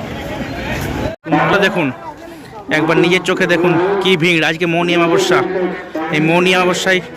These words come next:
সবাই চান করার জন্য কুম্ভ মেলাতে এসে উপস্থিত হয়েছে। সাথে এসে গেছি আমরাও, আর সাথে আছেন আপনারা। চলুন, রাত বারোটার সময় <clears throat> মৌনী অমাবস্যার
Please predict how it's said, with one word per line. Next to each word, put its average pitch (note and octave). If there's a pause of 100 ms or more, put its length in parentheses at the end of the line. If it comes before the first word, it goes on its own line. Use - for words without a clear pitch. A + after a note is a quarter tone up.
(120)
সবাই F3 (460)
চান D#3
করার D#3
জন্য C#3+
কুম্ভ D3
মেলাতে C3+
এসে E3+ (480)
উপস্থিত C#3+
হয়েছে। B2 (840)
সাথে F3+
এসে F#3
গেছি F#3 (420)
আমরাও, D#3 (560)
আর -
সাথে C3+
আছেন F#3 (380)
আপনারা। A2+ (220)
চলুন, A#2+ (1700)
রাত C#3+ (100)
বারোটার C3+
সময় C3+ (720)
<clears throat> -
মৌনী D#3+
অমাবস্যার D3+